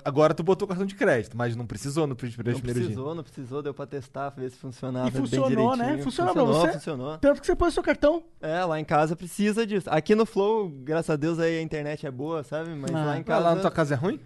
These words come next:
Speaker 2: Tipo, é boa, só que é bugado, não sei.
Speaker 1: Cara, essa é a primeira vez na minha vida que eu contrato um serviço de internet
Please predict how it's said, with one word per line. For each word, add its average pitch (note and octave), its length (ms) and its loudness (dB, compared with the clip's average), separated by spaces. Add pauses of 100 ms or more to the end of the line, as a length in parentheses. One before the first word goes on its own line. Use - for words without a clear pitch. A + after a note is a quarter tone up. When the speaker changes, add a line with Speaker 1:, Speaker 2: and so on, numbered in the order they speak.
(220)
Speaker 2:
Tipo, A3 280 4
é G3 120 10
boa, A3 380 8
só A3+ 140 0
que A3+ 60 -2
é A#3 80 2
bugado, G3+ 500 0
não D3+ 140 -8
sei. - 140 -6
Speaker 1:
Cara, A#3+ 180 8
essa A#3+ 320 0
é C#4+ 40 0
a - 20 -18
primeira B3 480 4
vez D#3 520 0 (440)
na D#3+ 120 0
minha A#3+ 200 2
vida F3 420 -2
que E3+ 80 -4
eu E3 60 0
contrato F3+ 480 -2
um - 20 -8
serviço F3+ 400 -2
de F3+ 80 -6
internet C3 680 -2